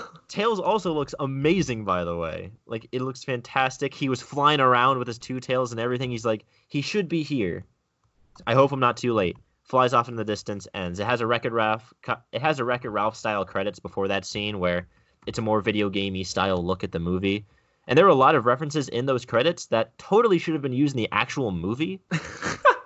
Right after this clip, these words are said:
Speaker 2: Like, they were so close. They're always so close with the little references.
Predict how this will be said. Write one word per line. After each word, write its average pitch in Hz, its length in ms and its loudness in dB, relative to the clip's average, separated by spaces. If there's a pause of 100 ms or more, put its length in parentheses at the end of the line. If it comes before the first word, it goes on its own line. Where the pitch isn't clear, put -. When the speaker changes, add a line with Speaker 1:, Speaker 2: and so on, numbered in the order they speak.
(760)
Speaker 2:
Like, 139 280 2 (260)
they 151 300 -2
were 170 160 4
so 220 320 4
close. 151 400 2
They're 135 160 2
always 180 320 0
so 156 240 -2
close 147 340 -2
with 139 100 -8
the 127 60 -2
little 123 240 2
references. 143 720 0